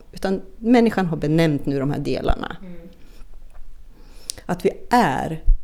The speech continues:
Speaker 1: hela tiden har en möjlighet att ha den här kontakten, eh, med oss själva och med allting annat. Ehm,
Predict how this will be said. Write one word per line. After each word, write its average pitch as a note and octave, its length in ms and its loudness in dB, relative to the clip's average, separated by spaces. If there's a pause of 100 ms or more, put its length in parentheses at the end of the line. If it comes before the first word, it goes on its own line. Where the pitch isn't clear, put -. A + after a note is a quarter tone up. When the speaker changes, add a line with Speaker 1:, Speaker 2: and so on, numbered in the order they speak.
(120)
Speaker 1:
hela E3+ 200 8
tiden D3+ 680 2
har D3 100 -2
en C#3+ 140 -2
möjlighet C3+ 400 -6
att - 120 -6
ha C3+ 140 2
den C3+ 120 0
här C#3 100 -2
kontakten, - 760 4 (920)
eh, D3 280 -6
med E3+ 160 6
oss A#3 140 4
själva D3+ 500 2 (400)
och - 300 2
med C#3+ 120 -4
allting - 340 -4
annat. - 640 -10 (680)
Ehm, D3+ 720 -2